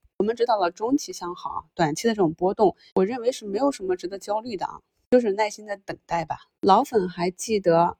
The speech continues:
我跟大家讲的，经常会出现盘中低点的那个分时吗？大约都在什么时刻？这些比较重要的经验呢，都可以做做笔记。那我呢，就是在上午收盘和下午开盘附近低吸了很多仓位。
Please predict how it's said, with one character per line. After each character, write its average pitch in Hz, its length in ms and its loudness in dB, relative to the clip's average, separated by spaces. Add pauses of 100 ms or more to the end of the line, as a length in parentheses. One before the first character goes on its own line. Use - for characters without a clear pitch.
我 170 340 0
跟 190 240 -2
大 190 140 -4
家 180 180 -2
讲 170 340 -4
的， 170 200 -2
经 196 240 0
常 175 240 -2
会 190 180 0
出 - 180 -6
现 180 280 -2
盘 170 400 -8
中 196 360 0
低 202 200 -6
点 170 260 -2
的 160 120 -4
那 175 100 2
个 170 160 0
分 196 280 -4
时 - 160 -6
吗？ 165 220 0 (220)
大 175 80 -2
约 185 100 -6
都 196 100 -14
在 180 140 -2
什 156 140 -6
么 170 120 -4
时 - 160 -8
刻？ 185 400 -2 (260)
这 294 140 6
些 240 140 4
比 202 120 0
较 220 200 6
重 226 180 0
要 190 180 2
的 151 120 -6
经 190 200 -4
验 214 120 2
呢， 151 160 0 (280)
都 196 140 0
可 196 140 -2
以 160 340 2
做 190 160 -2
做 180 160 2
笔 165 220 -4
记。 - 320 -6 (240)
那 214 100 2
我 180 120 2
呢， 170 120 -2
就 196 140 -6
是 180 160 -8
在 170 300 0 (180)
上 202 240 6
午 180 40 4
收 190 140 0
盘 175 400 0
和 165 180 -2
下 185 200 0
午 170 80 4
开 185 180 -2
盘 175 220 -4
附 - 140 -8
近 208 240 2 (340)
低 190 160 0
吸 190 220 -4
了 175 100 4
很 170 180 0
多 165 140 2
仓 175 200 0
位。 175 200 0